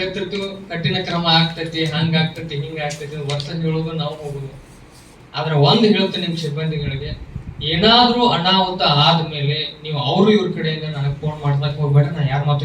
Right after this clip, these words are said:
ಕೇಳೋದಿಲ್ಲ, ದಯವಿಟ್ಟು ಈಗ್ಲೇ ಹೇಳಾಕ್ತೇನೆ. ಮತ್ತೆ ಏನ್ ನೀವು ಹತ್ತೊಂಬತ್ತು ಪರೀಕ್ಷಾ ಕೇಂದ್ರದಲ್ಲ, ಇದ್ರಲ್ಲಿ ಕೆಲವೊಂದಿಷ್ಟು ಜನ ಕಾಪಿ ಮಾಡಿಸ್ತೀರಿ ಹಂಗ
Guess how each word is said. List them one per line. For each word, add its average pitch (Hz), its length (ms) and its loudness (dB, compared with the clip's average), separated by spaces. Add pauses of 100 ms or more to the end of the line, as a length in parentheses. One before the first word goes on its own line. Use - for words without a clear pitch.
(120)
ಕೇಳೋದಿಲ್ಲ, 131 340 0 (100)
ದಯವಿಟ್ಟು 143 300 -2
ಈಗ್ಲೇ 147 260 -4
ಹೇಳಾಕ್ತೇನೆ. - 420 -8 (1300)
ಮತ್ತೆ 196 260 6 (720)
ಏನ್ 185 140 0
ನೀವು 202 160 4
ಹತ್ತೊಂಬತ್ತು 196 440 -2 (120)
ಪರೀಕ್ಷಾ 185 260 -4 (140)
ಕೇಂದ್ರದಲ್ಲ, 151 460 -8 (1200)
ಇದ್ರಲ್ಲಿ 160 380 0 (840)
ಕೆಲವೊಂದಿಷ್ಟು 170 560 -4
ಜನ 170 120 -6 (120)
ಕಾಪಿ 156 220 -6 (100)
ಮಾಡಿಸ್ತೀರಿ 160 440 -4
ಹಂಗ 156 200 -8